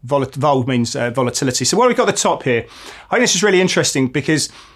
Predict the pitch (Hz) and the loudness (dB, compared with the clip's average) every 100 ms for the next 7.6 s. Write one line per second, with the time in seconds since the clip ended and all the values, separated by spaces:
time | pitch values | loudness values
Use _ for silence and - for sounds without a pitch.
0 | _ _ - 147 143 170 240 226 208 170 | _ _ 0 0 2 2 2 0 2 2
1 | - 170 156 151 139 151 143 135 135 131 | 4 4 4 2 0 0 0 0 2 0
2 | 123 - - 139 131 143 151 190 180 165 | -2 -4 -2 0 0 0 2 2 2 0
3 | 127 - 156 135 - 139 127 135 131 - | 0 0 0 -2 -2 -2 -2 -2 -4 -6
4 | - 135 - 135 - - 185 - - 123 | -4 -4 -4 -2 -2 0 0 0 0 0
5 | 117 113 113 - - 160 160 135 160 - | 0 -2 -4 -6 -4 0 0 0 -2 -2
6 | 131 131 123 131 135 131 - 160 127 143 | -2 0 0 -4 -4 -4 0 0 2 0
7 | 131 - 143 - 131 120 | 0 0 -2 0 0 -2